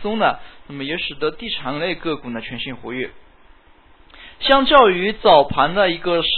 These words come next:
场的活跃，那么在午后呢，市场就显得略为平淡了。那么多数上冲的个股也是出现了小幅的回落，那么市场整体呢，量能也是出现了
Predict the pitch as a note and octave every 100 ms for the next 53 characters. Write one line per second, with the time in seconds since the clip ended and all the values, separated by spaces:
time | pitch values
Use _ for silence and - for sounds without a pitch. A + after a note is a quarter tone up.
0 | G#3 - D3 B2 - C3 D#3 D3+ D3+ D3+
1 | D3 F#3+ D#3+ A#2+ - G3+ F3 C3+ D3 -
2 | B2+ A#2 C#3+ B2+ - - A2+ A#2 C#3 B2+
3 | B2 - - A2+ A#2 E3+ C3+ G#2 - -
4 | - - D3 C#3+ F3+ F#3 - F3+ G#3+ E3+
5 | D#3+ F3+ E3 E3 G3+ E3 C3 B2+ B2 D3
6 | - E3+ G3 D#3 D3 D3 A2 - - E3
7 | D#3+ C#3 C#3 G3+ D#3+ - - - D#3 D3+
8 | - - F#3 - D3+ B2 - - D3+ C#3
9 | F3 A3 - D3 C3 B2+ - A#3+ E3 B2+
10 | C#3+ D#3+ B2+ - C#3 D3 C#3 C#3+ B2+